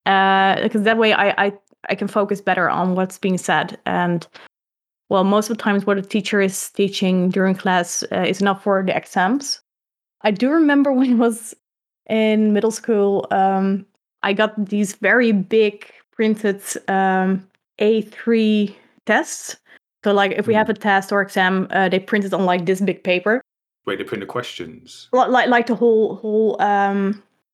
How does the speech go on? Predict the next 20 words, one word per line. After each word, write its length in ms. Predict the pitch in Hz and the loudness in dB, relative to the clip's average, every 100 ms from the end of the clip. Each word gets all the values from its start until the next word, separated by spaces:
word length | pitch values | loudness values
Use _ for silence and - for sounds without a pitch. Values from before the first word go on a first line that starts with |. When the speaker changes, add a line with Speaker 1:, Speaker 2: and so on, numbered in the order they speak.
| _ - | _ -6
Speaker 1:
the 100 | 220 | -2
whole 140 | 214 208 | 0 0
test 440 | 208 - - - | -2 -4 -6 -6
was 320 | 202 190 - | -2 -2 -4
just, 320 | - 196 190 - | -4 -6 -4 -4
n-, 160 | 208 | 0
normally 260 | 220 247 262 | 2 2 2
people 220 | 254 240 | 0 0
have 120 | 226 | 0
it, 60 | 220 | 0
like, 220 | 214 196 - | -2 0 -2
on 200 | 196 185 | -2 0
A 100 | 190 | -2
four 180 | 147 190 | 0 -2
Speaker 2:
Oh. 40 | |
Speaker 1:
size 320 | 185 185 180 | 0 0 0
and 120 | 156 185 | 0 -2
you 80 | |
just 380 | 190 180 - - 196 | 0 -2 -4 -10 -2
make 220 | 196 190 | 0 -2